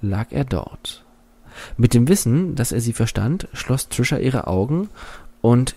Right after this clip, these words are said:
ließ sich in den Schlaf davontreiben. Ende des Spiels.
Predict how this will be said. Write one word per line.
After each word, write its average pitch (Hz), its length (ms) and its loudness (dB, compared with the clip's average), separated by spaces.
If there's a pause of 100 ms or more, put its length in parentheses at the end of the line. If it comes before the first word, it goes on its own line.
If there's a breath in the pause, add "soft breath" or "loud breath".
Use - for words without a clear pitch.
ließ 117 340 0
sich - 240 -2
in 131 100 -2
den 135 140 0
Schlaf - 400 -2
davontreiben. - 840 -2 (960)
Ende 101 320 0
des 127 180 -2
Spiels. - 720 -10